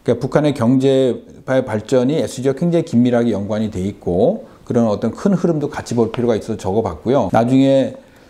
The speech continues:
비핵화가 잘 해결이 되고, 그다음에 에스디지를 매개로 남북이 서로 협력할 수 있는 틀이 만들어지면 굉장히 좋을 것 같습니다. 그런 의미에서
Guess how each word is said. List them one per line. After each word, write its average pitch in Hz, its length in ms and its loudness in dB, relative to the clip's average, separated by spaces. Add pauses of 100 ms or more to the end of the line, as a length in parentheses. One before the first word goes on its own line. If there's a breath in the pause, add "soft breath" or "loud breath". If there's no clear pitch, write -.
(200 loud breath)
비핵화가 135 480 0
잘 123 200 -2
해결이 151 360 -2
되고, 101 800 -2
그다음에 117 480 0
에스디지를 131 380 0
매개로 110 500 2
남북이 113 460 0
서로 123 220 -2
협력할 165 400 0
수 131 160 -6
있는 110 220 -2
틀이 160 180 -4
만들어지면 107 640 0
굉장히 107 300 -2
좋을 104 200 0
것 95 100 0
같습니다. 87 320 -2
그런 160 280 2
의미에서 135 640 2